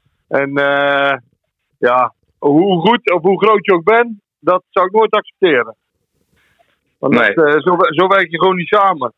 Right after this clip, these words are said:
Speaker 1: Weet je, niet heeft hem ook gehaald. En, eh, dan mag hij, eh, Edwin ook, eh, eh, dankbaar voor zijn dat hij zijn nek uitsteekt om te halen.
Speaker 2: Ja,
Speaker 1: En dan
Speaker 2: precies.
Speaker 1: gaat, eh, dan gaat hij daar zo, eh, eh, op reageren. Ja, ik vind dat echt, eh, ja, respectloos.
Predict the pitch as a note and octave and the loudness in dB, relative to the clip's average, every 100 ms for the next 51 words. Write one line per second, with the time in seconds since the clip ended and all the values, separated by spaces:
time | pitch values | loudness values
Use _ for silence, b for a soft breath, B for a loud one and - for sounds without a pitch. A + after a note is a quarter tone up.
0 | _ _ - D3+ D#3 F3+ E3+ F3 F3+ F3+ | _ _ -4 -2 0 2 2 0 -2 -4
1 | - F#3 F3+ G#3 - - E3 E3 D#3+ E3 | 0 0 2 -2 -4 -2 -2 0 0 2
2 | D#3+ D#3 E3 E3+ E3 E3 D#3+ D#3+ D#3+ D#3+ | 0 0 -2 -2 0 0 0 2 2 2
3 | D#3 D#3 E3 - E3 F3 F3+ D#3+ D#3+ D3+ | 0 0 -2 -2 -2 0 0 2 2 0
4 | - _ _ _ - C#3 C#3 E3 D3+ D3+ | -4 _ _ _ -4 -2 0 0 2 0
5 | C#3 D#3 D#3 E3+ D3 E3 F3 E3 E3+ - | 2 -2 0 -4 -4 -2 -2 0 -4 0
6 | F#3 D#3+ F3 E3+ F3 F#3+ F3 B2 - _ | -2 0 -2 0 2 2 2 0 -8 _
7 | _ _ _ _ _ _ _ _ - A#2+ | _ _ _ _ _ _ _ _ 0 0
8 | A2 D#3 D#3+ D#3+ D#3 - D#3+ D#3+ D3+ D3+ | 0 0 0 2 0 0 0 0 -2 0
9 | D#3+ E3 F3 F#3 F#3+ F#3 G3 F#3 F#3+ F#3+ | 0 0 -2 0 0 2 2 2 4 6
10 | F#3+ F#3+ F#3 E3+ - F#3 F#3 E3 F3+ F#3+ | 6 6 4 2 2 2 4 2 0 0
11 | F3 G3+ F#3 C3 C3 - C#3+ C#3+ D#3+ D3+ | 2 2 2 0 -2 -4 -10 -4 -4 -2
12 | - D#3 D#3 D#3 D#3 D3 _ _ _ _ | 0 2 4 4 2 0 _ _ _ _
13 | _ - B2 C#3 C#3+ G3 F3 D#3 B2 A2+ | _ -2 0 0 0 -2 -2 0 -2 -2
14 | - | -18